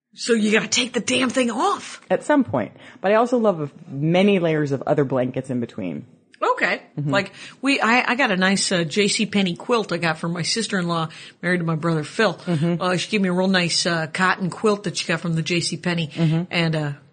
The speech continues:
Speaker 1: it's actually, it, it makes, it's good for summer 'cause it's not too heavy. Um,
Speaker 2: Right. So in that
Speaker 1: yeah.
Speaker 2: case, I would leave the duvet at the end of the bed. In
Speaker 1: And then
Speaker 2: case,
Speaker 1: just
Speaker 2: and then
Speaker 1: use,
Speaker 2: fold
Speaker 1: you
Speaker 2: it over. Fold
Speaker 1: Oh.
Speaker 2: it up and over.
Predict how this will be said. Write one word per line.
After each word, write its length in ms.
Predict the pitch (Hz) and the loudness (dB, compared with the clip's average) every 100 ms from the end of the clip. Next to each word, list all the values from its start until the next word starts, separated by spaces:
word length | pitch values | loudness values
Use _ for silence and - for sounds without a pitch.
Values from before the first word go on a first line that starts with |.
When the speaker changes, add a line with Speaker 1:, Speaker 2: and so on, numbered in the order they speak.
| _ _ _ _ _ | _ _ _ _ _
Speaker 1:
it's 140 | 175 | -2
actually, 420 | 214 180 185 165 - | -2 0 -2 -4 -4
it, 180 | 170 165 - | -8 -6 -2
it 140 | 165 | 0
makes, 280 | 175 170 - | 0 0 -4
it's 160 | 170 165 | -6 -4
good 220 | - 196 | 0 0
for 200 | - 175 | 2 0
summer 600 | - - 208 185 156 151 - _ _ _ _ _ | 0 2 2 4 2 -4 -10 _ _ _ _ _
'cause 180 | 185 170 | -4 -2
it's 200 | 175 - | 0 0
not 200 | 180 - | 0 0
too 220 | - 233 | 0 0
heavy. 440 | 160 151 147 151 - _ _ _ _ _ | 0 -2 -6 -10 -14 _ _ _ _ _
Um, 380 | - 165 160 156 | -2 0 0 0
Speaker 2:
Right. 200 | 160 127 | 0 0
So 80 | 165 | 2
in 100 | 156 | 2
that 120 | 180 185 | 4 4
Speaker 1:
yeah. 60 | |
Speaker 2:
case, 220 | 180 165 | 2 2
I 80 | 165 | 2
would 160 | 151 139 | 2 2
leave 200 | 147 139 | 0 0
the 180 | 139 131 | 0 0
duvet 460 | 131 131 139 143 | -2 -2 0 2
at 100 | 135 | 0
the 120 | 131 120 | -2 -2
end 180 | 127 | -2
of 80 | 123 | -2
the 80 | 123 | -4
bed. 360 | 127 123 113 - _ _ - | -2 0 -2 -6 _ _ -4
In 80 | |
Speaker 1:
And 100 | 190 | -2
then 180 | 180 170 | 2 2
Speaker 2:
case, 80 | 156 | 2
Speaker 1:
just 140 | 185 156 | 0 2
Speaker 2:
and 60 | |
then 60 | 180 | 2
Speaker 1:
use, 240 | 214 - | 2 0
Speaker 2:
fold 300 | - - 285 | -2 0 2
Speaker 1:
you 60 | 277 | 2
Speaker 2:
it 60 | 294 | 2
over. 400 | 311 240 170 160 _ _ | 0 0 -4 -6 _ _
Fold 260 | 233 180 185 | -4 0 2
Speaker 1:
Oh. 20 | |
Speaker 2:
it 60 | |
up 180 | 202 190 | 2 2
and 100 | 185 | 0
over. 380 | 185 190 151 135 | -2 -2 -2 -6